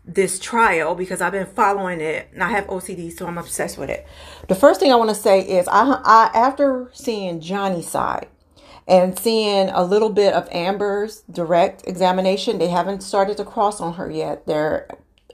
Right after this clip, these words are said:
in the middle of the direct. She's a liar. <laughs> She's a liar. Um, and the re-, in my opinion,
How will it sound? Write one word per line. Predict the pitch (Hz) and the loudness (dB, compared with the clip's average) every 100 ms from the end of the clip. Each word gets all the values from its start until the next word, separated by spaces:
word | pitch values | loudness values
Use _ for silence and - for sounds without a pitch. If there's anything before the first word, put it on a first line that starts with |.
| - - - - | -20 -20 -16 0
in | 202 | 2
the | 214 | 4
middle | 208 196 196 | 4 6 6
of | 190 | 4
the | |
direct. | 202 202 160 160 - _ _ _ _ _ _ _ _ _ _ _ _ _ _ _ _ - | -2 0 2 0 -6 _ _ _ _ _ _ _ _ _ _ _ _ _ _ _ _ -10
She's | - 277 | 0 4
a | 240 | 6
liar. | 196 156 - - - - | 6 4 0 -8 -10 2
<laughs> | 214 285 - - 311 - 277 - - - _ _ _ _ _ _ _ 180 | 6 6 4 4 6 6 2 0 -18 -20 _ _ _ _ _ _ _ -6
She's | - 262 | 2 4
a | 233 | 6
liar. | 220 190 - 101 - _ - 185 - - | 6 4 2 -8 -12 _ -18 -18 -12 -2
Um, | 202 190 175 175 165 _ _ _ _ _ _ _ _ - | 2 4 2 -2 -8 _ _ _ _ _ _ _ _ 2
and | 185 | 6
the | 196 | 6
re-, | 202 254 254 - | 6 2 0 -4
in | 208 | 2
my | 208 208 | 4 4
opinion, | 190 226 156 135 | 4 -2 -6 -8